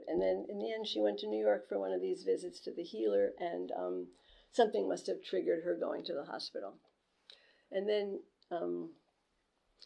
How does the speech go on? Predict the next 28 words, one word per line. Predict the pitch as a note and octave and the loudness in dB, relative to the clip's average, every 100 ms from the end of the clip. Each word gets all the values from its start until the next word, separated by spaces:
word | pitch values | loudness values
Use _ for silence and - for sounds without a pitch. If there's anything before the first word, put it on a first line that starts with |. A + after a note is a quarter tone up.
| - | -4
in | C4 | -2
the | - | -2
hospital, | - - C#4+ - A3 G#3 G3 - _ | -4 -4 -4 2 6 6 4 0 _
even, | G#3 G3+ G3+ - - | -2 -2 -2 -6 -2
even | A#3+ A3+ G3 | 0 0 2
Margaret | F#3+ F3+ - | 2 2 2
Mead, | B3 B3 G#3 G3+ | 2 2 0 -2
they | G3 | -4
can't | G3+ C4 B3+ - | 0 0 0 -2
keep | B3 A#3 | -6 -4
you | G3+ E3+ | -2 2
there | F3 F3 E3+ G3 | 4 4 2 -2
unless | F#3 F3+ | -4 -2
they're | E3 E3 | -2 0
doing | F3+ F3+ F3 | 0 0 -2
something | - C#3+ - D#3 | -6 -6 -10 -10
to | - | -8
you. | - - - _ - _ | -6 -8 -12 _ -20 _
And | G#3+ | 4
whatever | A3+ A#3+ A3 G3+ | 12 12 12 8
they | F#3+ | 4
did, | F#3 F3 F3 | 6 4 4
that | E3+ - | 0 0
was | F3+ - | -2 -2
just | E3 - | -4 -2
sort | - | -4
of | D#3+ | -4
shortened, | - - - - - | 2 2 2 -2 -6